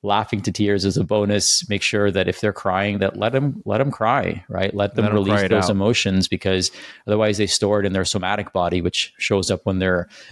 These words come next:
Speaker 1: adults like me and you, and, and they've got stuff that, you know, is suppressed
Speaker 2: And then
Speaker 1: for
Speaker 2: we
Speaker 1: their
Speaker 2: have
Speaker 1: whole
Speaker 2: to pay
Speaker 1: lifetime.
Speaker 2: for, uh, uh, you know, we have to pay expensive dollar, uh, you know, big dollars for therapy as a result
Speaker 1: Yeah.
Speaker 2: of <laughs>
Speaker 1: <laughs> Ex-, exactly.
Speaker 2: our childhood, uh,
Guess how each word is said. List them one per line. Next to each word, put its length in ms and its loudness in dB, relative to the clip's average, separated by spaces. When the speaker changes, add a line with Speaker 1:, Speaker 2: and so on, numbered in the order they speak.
Speaker 1:
adults 440 0
like 200 -2
me 160 4
and 80 4
you, 260 4
and, 200 0
and 280 0
they've 160 -2
got 260 0
stuff 340 -2
that, 200 0
you 80 0
know, 100 2
is 120 0
suppressed 380 0
Speaker 2:
And 40 0
then 60 4
Speaker 1:
for 60 4
Speaker 2:
we 40 2
Speaker 1:
their 60 2
Speaker 2:
have 80 0
Speaker 1:
whole 60 0
Speaker 2:
to 80 0
pay 160 0
Speaker 1:
lifetime. 100 -2
Speaker 2:
for, 420 0
uh, 60 -2
uh, 160 2
you 140 0
know, 100 2
we 100 0
have 160 0
to 100 -2
pay 200 0
expensive 600 -2
dollar, 380 2
uh, 40 2
you 200 2
know, 80 2
big 260 0
dollars 360 2
for 160 0
therapy 680 2
as 120 0
a 60 2
result 260 2
Speaker 1:
Yeah. 80 2
Speaker 2:
of 120 -2
<laughs> 640 -4
Speaker 1:
<laughs> 80 -2
Ex-, 220 -2
exactly. 420 2
Speaker 2:
our 80 2
childhood, 680 0
uh, 380 0